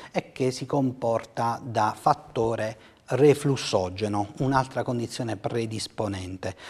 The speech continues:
Molte volte succede che chi soffre di ernia iatale può avere delle aritmie, delle tachicardie, soprattutto la notte in posizione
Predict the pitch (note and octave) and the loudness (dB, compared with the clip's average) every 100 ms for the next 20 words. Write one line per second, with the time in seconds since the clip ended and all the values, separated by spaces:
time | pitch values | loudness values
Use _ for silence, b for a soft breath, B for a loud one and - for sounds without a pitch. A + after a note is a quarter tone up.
0 | B B C3 C#3 D#3 C#3+ C#3 F#3 C3+ D#3+ | B B 2 6 6 4 4 4 6 4
1 | D#3+ E3+ B2 - D#3+ A#2+ G2+ - F#2+ - | 2 -2 -2 -2 0 2 0 -2 -8 -4
2 | C#3+ C#3+ B2 - A2 C3 D#3 F#3+ F3+ D#3 | -2 -2 -4 -6 -6 -4 -2 -2 -2 0
3 | A#2 D3 D3+ D#3 C#3+ C#3 C#3 C#3 D3 C3 | 0 0 2 6 8 8 6 4 2 2
4 | C3 B2+ B2+ B2+ B B D3 - C3+ C3+ | 0 0 -2 -4 B B -10 2 4 4
5 | - C3+ C#3 C3+ A#2 G#2+ G#2 G#2 G2+ A2+ | -2 2 4 4 4 0 0 -2 -2 -2
6 | G2+ B2+ B2+ C#3 D3 E3+ C#3 A2 G#2+ G2 | -4 -2 2 2 2 4 4 4 2 -2
7 | G#2+ - A#2 - A2+ A2+ A2+ A2 A#2 D3+ | -4 -4 -8 -6 -2 0 0 0 4 6
8 | C3+ - - A#2 A2 G#2+ - G#2+ A2+ - | 6 6 -4 -4 -2 -4 -6 -6 -8 -10
9 | - A#2+ A2 | -6 -4 -4